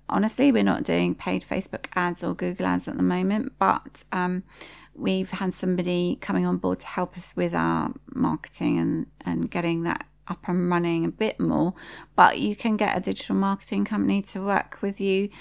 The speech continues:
You can learn how to do it yourself or have a great V A, um, or individual, you know, freelancer to do that for you. You can find them on Upwork and everything.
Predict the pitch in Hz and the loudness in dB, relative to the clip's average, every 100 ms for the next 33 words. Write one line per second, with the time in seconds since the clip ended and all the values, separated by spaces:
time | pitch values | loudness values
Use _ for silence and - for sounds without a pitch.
0 | - - 196 190 208 180 165 185 185 185 | -20 -6 -4 -2 0 0 0 0 2 0
1 | 190 - 196 190 180 - 185 180 180 185 | -2 -2 -2 0 0 0 0 0 -4 -4
2 | 185 185 185 175 - _ 190 196 175 175 | -4 0 0 0 -6 _ -4 0 0 0
3 | 175 180 - - - - - 170 170 85 | -2 -6 -12 -20 -20 -20 -4 0 2 2
4 | - - _ - 170 170 175 180 185 180 | 2 -2 _ -8 -4 0 2 0 0 -2
5 | 175 175 175 170 175 - 180 175 175 - | 0 0 2 0 0 -2 0 0 -2 -4
6 | 170 - 170 170 - 202 202 180 - - | -8 -6 -6 -6 0 0 2 2 2 -2
7 | - 202 196 165 160 170 185 175 - 180 | -4 0 0 0 -2 -4 -6 -10 -4 -2
8 | 175 165 156 - - - 165 165 165 165 | 0 0 0 0 -4 -2 -2 -2 -4 -4
9 | 160 160 170 | -4 -4 -4